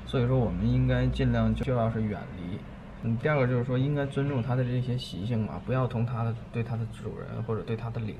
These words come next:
地造成一种威胁，让它认为你是不友好的。如果是我们饲养这种大型犬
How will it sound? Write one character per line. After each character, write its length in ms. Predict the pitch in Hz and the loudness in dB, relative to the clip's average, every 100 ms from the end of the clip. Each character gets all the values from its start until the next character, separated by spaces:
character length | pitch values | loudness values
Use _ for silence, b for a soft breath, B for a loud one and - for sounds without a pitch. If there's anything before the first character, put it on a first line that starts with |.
| 101 | -6
地 160 | 113 | -6
造 180 | 101 104 | -4 -4
成 140 | 104 | -2
一 60 | 104 | -4
种 100 | - - | -4 -4
威 180 | 107 104 | -2 -2
胁， 220 | 95 - B B B | -4 -10 B B B
让 140 | 117 | -2
它 280 | 110 110 113 - B - | 0 2 0 -2 B -2
认 160 | 117 | 0
为 60 | 104 | 2
你 140 | 107 | 0
是 80 | - - | -2 -4
不 80 | 107 | -4
友 160 | 85 | -4
好 300 | 101 - - - | -4 -6 -8 -10
的。 60 | - - - | -10 -6 -2
如 80 | 147 | 2
果 100 | 117 | 2
是 120 | 151 | 2
我 120 | 123 | 0
们 160 | - 113 | -2 -4
饲 240 | - - | -4 -6
养 100 | - | -4
这 80 | 104 | -2
种 100 | 101 - | -4 -4
大 140 | 117 | -6
型 200 | 110 101 | -4 -4
犬 160 | 101 | -4